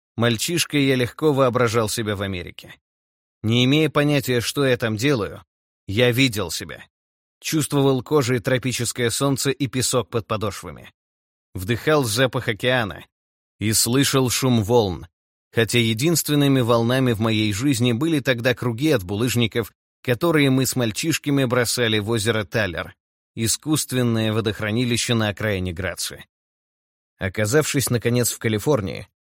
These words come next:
я увидел, что всё это другое. Что-то оказалось лучше, что-то хуже, песок — сущий кошмар. Но именно то, что я так отчётливо всё воображал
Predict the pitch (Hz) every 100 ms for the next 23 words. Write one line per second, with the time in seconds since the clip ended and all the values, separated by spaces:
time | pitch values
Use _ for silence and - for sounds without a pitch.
0 | _ _ 98 113 110 110 135 123 117 -
1 | 120 107 - 101 104 101 95 87 - -
2 | 92 101 87 95 - - _ _ _ _
3 | _ _ - - 135 131 120 123 110 107
4 | 104 120 151 143 135 120 85 _ _ -
5 | - 120 95 - 135 127 123 113 _ _
6 | _ - 107 147 127 - 127 - 92 98
7 | - 92 82 - _ _ _ _ _ -
8 | 101 120 131 131 131 - 147 - 120 110
9 | 104 110 117 98 - 135 110 104 104 95
10 | 123 104 101 87 101 98 131 113